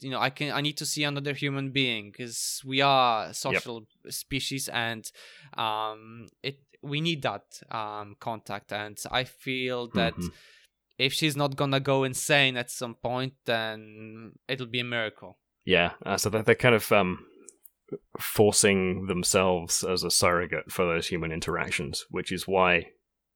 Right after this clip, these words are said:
Speaker 2: she's so sort of helpless to their approach, because she needs human interaction, so she's substituting interaction with them for human interaction,
Speaker 1: Mm.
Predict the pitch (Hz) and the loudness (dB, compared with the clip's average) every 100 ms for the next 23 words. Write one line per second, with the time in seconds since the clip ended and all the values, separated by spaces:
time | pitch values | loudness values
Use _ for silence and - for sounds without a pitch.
0 | - - - - 87 87 92 - 92 82 | -10 -4 -2 0 0 0 -4 -4 -6 -6
1 | 87 - - 87 85 80 - _ _ _ | -6 -6 -6 -2 0 0 -4 _ _ _
2 | - - 107 92 - - - - - 92 | -12 -2 2 2 0 -6 -6 -8 -4 -4
3 | - - - 92 101 117 - 95 87 87 | -4 -6 -6 2 6 6 4 -2 -2 -2
4 | 87 85 - 82 - - 92 - 87 - | -2 -2 -2 -8 -8 -4 -2 -2 -2 2
5 | - 101 - 98 - 92 92 92 87 87 | 2 2 0 -4 -4 -4 -2 -2 -2 -2
6 | 82 - 82 78 98 92 80 - _ - | -4 -4 -6 -4 -2 -2 -6 -12 _ -12
7 | 92 - 85 78 - - 151 143 135 127 | -8 -4 -4 -4 -6 -4 -4 -4 -6 -8